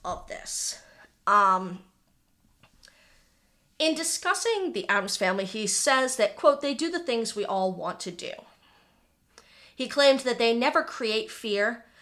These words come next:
but rather try to diffuse it, that they infuse horror with playfulness,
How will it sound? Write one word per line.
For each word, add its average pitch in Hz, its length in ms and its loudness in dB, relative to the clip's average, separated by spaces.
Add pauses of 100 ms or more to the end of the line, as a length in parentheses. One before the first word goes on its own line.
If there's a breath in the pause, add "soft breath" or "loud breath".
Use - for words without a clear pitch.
(140 loud breath)
but 208 220 4
rather 202 300 4
try 185 260 -4
to 185 100 -8
diffuse 254 440 -6
it, 262 200 -2 (1300 soft breath)
that 208 160 -2
they 214 160 2
infuse 277 560 -4
horror 226 480 4
with 185 260 -8
playfulness, 262 880 -4